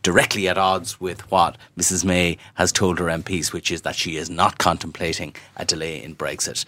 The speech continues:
So I think, uh, there will be a lot of fallout from that story, uh, in Westminster today, and I think it will have implications for Missus May's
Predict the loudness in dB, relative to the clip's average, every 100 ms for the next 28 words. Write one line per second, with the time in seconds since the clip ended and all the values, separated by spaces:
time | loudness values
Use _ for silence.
0 | -2 2 2 2 -2 2 2 2 -4 -12
1 | -20 -8 -2 -2 -2 -2 0 2 2 2
2 | 0 2 6 6 6 4 6 6 6 0
3 | 2 4 4 2 0 -2 0 2 0 -4
4 | -10 -16 -20 _ -8 -6 -6 -4 -4 -2
5 | 2 4 4 2 2 2 4 2 -2 _
6 | 2 6 6 6 2 -2 -20 -12 -4 -4
7 | -2 -2 0 2 4 4 4 -4 -6 -4
8 | -2 -4 -2 -2 0 -2 -2 0 2 2
9 | 4 4 4